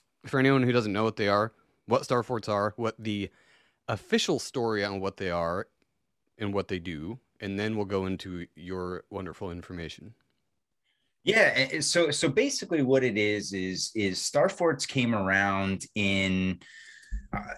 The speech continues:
Speaker 2: you know, it's, it's the, I guess you could say that the late fifteenth, early sixteenth century. Um,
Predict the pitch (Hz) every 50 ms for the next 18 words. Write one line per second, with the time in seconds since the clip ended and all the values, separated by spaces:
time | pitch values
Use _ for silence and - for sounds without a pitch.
0 | - - 156 151 151 151 147 147 139 143 139 - - - - 147 143 - - -
1 | - 147 147 143 143 135 135 135 135 131 120 110 - - - - - - - -
2 | - - - - - - 135 131 - 196 196 190 - 185 156 - 131 - - -
3 | 143 131 131 107 110 107 104 - - - 110 101 98 98 95 90 - _ - -
4 | - - _ _ _ _ _ _ _ _ - 107 120 139 147 147 143 - - 139
5 | 135 135 - - 139 131 123 117 - 123 113 113 117 110 110 - - 117 113 -
6 | - - 110 104 98 - - 101 95 95 95 - - 98 98 98 98 98 _ _
7 | _ _ - - - _ _ _ _ - 95 95 92 90 90 90 90 90 87 90
8 | 90 87 -